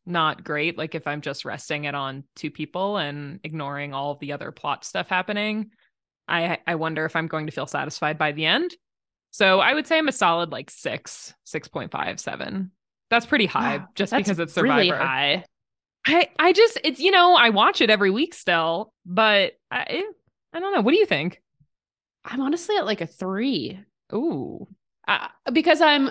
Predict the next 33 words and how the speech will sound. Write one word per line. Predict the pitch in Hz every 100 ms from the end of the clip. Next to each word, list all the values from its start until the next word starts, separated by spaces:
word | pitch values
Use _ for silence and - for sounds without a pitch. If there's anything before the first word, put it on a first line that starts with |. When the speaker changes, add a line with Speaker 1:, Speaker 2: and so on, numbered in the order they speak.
| -
Speaker 2:
I'm, | 240 247 233
I'm | 233 233
trying | 254 311
to | 359
do | 311
this | 269
thing | 254
in | 233
my |
mind | 202 185 220
where | 214 180
I | 165 165
stop | - - 185 208
associating | 277 - 175 170 196 190 202
it | 196 -
with | 180 - -
Survivor. | - 220 180 156 -
I, | 214
like, | 220 208 -
I, | 220
like, | 196 -
try | 233
to | 240 -
separate | - - 202 226 220
it | 220
from | - 196 185 180 - -
my | 180 165
love | 151 170
of | 175
Survivor | - 180 165 151 156 175
as | 170 156
a | 151
show | - 156 156 220 311